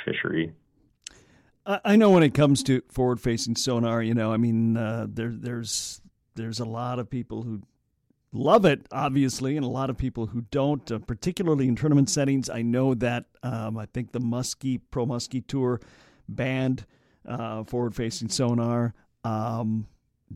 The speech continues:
Speaker 2: that hasn't happened so much in, in walleye tournaments. I'm on a committee of a big walleye tournament in our area. There had been expressed some concern from some anglers about it.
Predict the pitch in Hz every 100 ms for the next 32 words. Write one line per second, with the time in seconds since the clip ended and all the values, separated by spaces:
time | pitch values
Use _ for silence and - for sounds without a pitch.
0 | 123 156 202 208 175 160 165 - 151 175
1 | 156 156 151 - - 131 135 120 123 127
2 | 156 143 123 156 143 139 - 131 139 143
3 | 131 135 135 139 131 117 123 127 127 131
4 | 120 131 127 123 131 151 110 143 143 147
5 | 147 135 - _ _ - 135 127 - -
6 | 143 143 143 117 - 135 147 110 - 143
7 | 139 - - 135 139 135 143 - 147 139
8 | 143 131 143 143 135 135 135 135 131 135
9 | 113